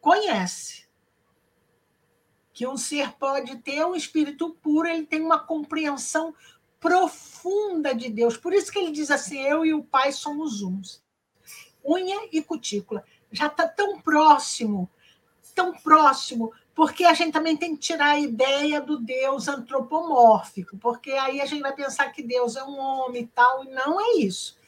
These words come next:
Se a gente pegar a primeira pergunta do Livro dos Espíritos, Kardec pergunta, "Que é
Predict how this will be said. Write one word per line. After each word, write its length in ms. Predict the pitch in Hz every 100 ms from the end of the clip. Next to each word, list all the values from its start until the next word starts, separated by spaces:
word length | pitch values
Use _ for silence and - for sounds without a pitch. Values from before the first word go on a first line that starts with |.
| - _
Se 100 | -
a 60 | 233
gente 240 | 277 269
pegar 480 | - 269 233 226 220
a 40 |
primeira 640 | 214 233 233 240 262 262 - _
pergunta 600 | 247 214 233 214 220 233
do 160 | 226 247
Livro 300 | 233 226 220
dos 220 | 247 240
Espíritos, 880 | 294 - - 269 311 381 415 - - - - _ -
Kardec 580 | 247 247 247 262 277
pergunta, 800 | 262 254 240 233 214 208 - 185 _ -
"Que 340 | 277 294 370 - _ -
é 320 | 247 262 339